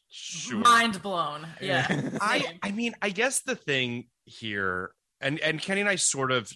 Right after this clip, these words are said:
Speaker 1: texted a little bit around this idea, and obviously, Lindsay, we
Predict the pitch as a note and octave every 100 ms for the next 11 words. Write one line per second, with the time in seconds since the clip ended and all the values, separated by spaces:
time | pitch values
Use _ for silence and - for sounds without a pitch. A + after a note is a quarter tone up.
0 | - D3 B2 - A#2 A#2 A#2 A#2+ A#2+ A#2
1 | A#2 G2 G#2 G#2+ B2+ C3 B2 A#2+ G2+ G2
2 | E2+ F#2+ - A#2+ G#2+ G#2 - F2+ F2+ F2
3 | F2+ _ _ _ F#2+ G2+ F#2+